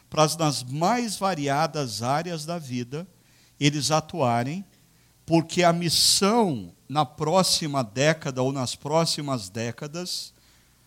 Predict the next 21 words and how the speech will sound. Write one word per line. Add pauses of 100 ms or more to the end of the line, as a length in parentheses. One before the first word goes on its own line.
(140)
não
tem
a
ver (380)
com
pastores
e
padres, (320)
mas
tem
a
ver (360)
com
vocês (240)
que
são
profissionais
nas
mais
variadas
áreas